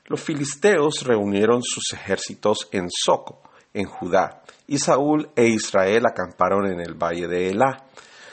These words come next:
Los ejércitos se situaban en colinas opuestas con el valle entre ellos. Luego conocemos al campeón de los filisteos, Goliat de Gat.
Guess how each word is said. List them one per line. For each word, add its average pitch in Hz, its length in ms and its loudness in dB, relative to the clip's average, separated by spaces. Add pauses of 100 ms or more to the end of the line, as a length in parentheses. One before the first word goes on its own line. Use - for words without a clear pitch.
(160)
Los 147 180 0
ejércitos 202 600 2
se - 120 -10
situaban 127 560 2
en 123 100 -2
colinas 107 500 -2
opuestas 117 520 -2
con 156 240 -2
el 104 100 -2
valle 95 500 -2
entre 127 460 0
ellos. - 360 -14 (440)
Luego 95 360 2
conocemos 98 640 -2
al 101 100 -2
campeón 120 360 0
de 131 100 0
los 139 120 -2
filisteos, 107 880 -2
Goliat 95 640 -2 (140)
de 107 180 0
Gat. 98 420 -4